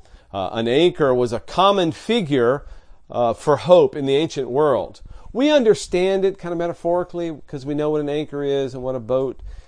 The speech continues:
is, and we know what it does. But it would have been,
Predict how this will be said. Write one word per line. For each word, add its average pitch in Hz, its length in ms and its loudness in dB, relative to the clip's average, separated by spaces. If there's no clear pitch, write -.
is, 123 520 -2
and 123 120 -6
we 117 80 -4
know 123 160 -4
what 117 120 -4
it 104 160 -12
does. 95 800 -4
But 110 100 -10
it 117 80 -8
would 165 120 -4
have 131 140 -6
been, 131 440 0